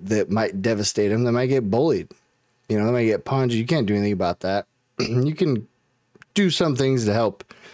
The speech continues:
minimize some stuff or, you know, help diffuse it or teach them how to fight or whatever you wanna do. But the fact is that it's probably gonna happen. But <clears throat> to me, it sucks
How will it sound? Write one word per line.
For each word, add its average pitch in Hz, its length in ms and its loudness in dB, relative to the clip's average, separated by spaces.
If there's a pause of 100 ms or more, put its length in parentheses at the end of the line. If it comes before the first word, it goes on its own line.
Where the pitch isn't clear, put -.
(220)
minimize 123 500 2
some 113 120 0
stuff 104 480 0
or, 92 180 2 (960)
you 107 80 2
know, 101 140 0
help 101 180 -2
diffuse 101 500 0
it 104 160 2
or 90 160 0
teach 101 240 -4
them 98 100 0
how 98 60 2
to 92 80 0
fight 90 420 -2
or 95 40 0
whatever 131 380 2
you 101 100 2
wanna 92 240 -2
do. 92 240 -2
But 98 280 -2 (1000)
the 110 160 -4
fact 107 340 -2
is 110 160 2
that 101 100 0
it's 95 120 -2
probably 131 280 -2
gonna 92 140 0
happen. 98 520 -4 (1200)
But 156 380 -2 (260)
<clears throat> 123 360 -6
to 196 120 -2
me, 220 400 2 (1160)
it 127 160 -2
sucks - 800 0